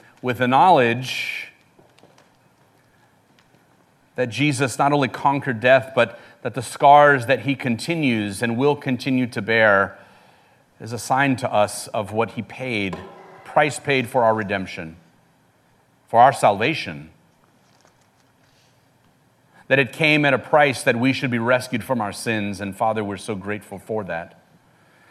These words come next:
Let our hearts this week, as we think about the things we should be grateful and thankful for, Lord, let our hearts rest in that knowledge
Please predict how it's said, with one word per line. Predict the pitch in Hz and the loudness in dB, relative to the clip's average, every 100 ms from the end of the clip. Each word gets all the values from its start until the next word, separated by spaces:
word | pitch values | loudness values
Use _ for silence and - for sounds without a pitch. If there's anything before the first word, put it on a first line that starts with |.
| _ _ _ _ _ - | _ _ _ _ _ 2
Let | 135 | 6
our | 127 | 6
hearts | 123 165 151 - - | 6 6 6 2 -4
this | 156 139 | -4 -2
week, | 139 147 147 147 | 0 2 2 0
as | 113 | -2
we | 131 | -2
think | - 151 | -2 -2
about | 143 139 127 | 4 4 4
the | |
things | 120 147 143 120 | -2 -2 -2 -2
we | |
should | 127 151 127 | -4 -2 -2
be | |
grateful | 107 120 135 - 135 | -2 0 -2 -2 -4
and | 113 | -4
thankful | - 127 123 120 | -2 -2 -2 -6
for, | 107 143 127 113 107 - - - - - - - _ | -4 2 6 6 4 -2 -20 -20 -20 -20 -20 -20 _
Lord, | - 131 127 123 | -4 2 4 6
let | 127 | 4
our | 123 117 | 6 4
hearts | - 131 123 - - - - - | 4 4 4 -4 -8 -8 -8 -10
rest | 127 120 131 127 - - - | -4 2 4 4 0 -12 -8
in | 131 120 117 | -2 -2 0
that | 120 117 120 | 4 4 2
knowledge | 110 107 101 95 92 - - | 2 2 2 -2 -6 -12 -14